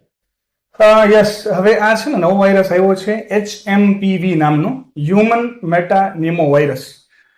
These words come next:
Usually આ વાયરસ એક ફ્લુ લાઇક જ ઇલનેસીસ કહી શકાય કે વાયરસ કહેવાય. કોવિડનો સમાન વાયરસ છે કે જેમાં ઇન્ફ્લુએન્ઝા આવી જાય, આર એસ વી, ઇન્ફ્લુએન્ઝા, એ બ-, તમામ વાયરસની એક ફેમિલીનો એક વાયરસ છે.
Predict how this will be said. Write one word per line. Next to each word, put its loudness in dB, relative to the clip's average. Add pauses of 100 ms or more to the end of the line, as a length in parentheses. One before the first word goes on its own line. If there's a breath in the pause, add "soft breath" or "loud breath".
(240)
Usually 0
આ -2
વાયરસ -2
એક -6
ફ્લુ -2
લાઇક 0
જ -2
ઇલનેસીસ -2
કહી -4
શકાય -8
કે -4
વાયરસ 0
કહેવાય. -6
કોવિડનો -2 (140)
સમાન 0
વાયરસ 2
છે -2
કે -4
જેમાં -4
ઇન્ફ્લુએન્ઝા -2
આવી 2
જાય, -2
આર -2
એસ -6
વી, -8 (220)
ઇન્ફ્લુએન્ઝા, 0
એ -2
બ-, -8 (300)
તમામ 0
વાયરસની 0
એક -8
ફેમિલીનો 0
એક -2
વાયરસ -2
છે. -8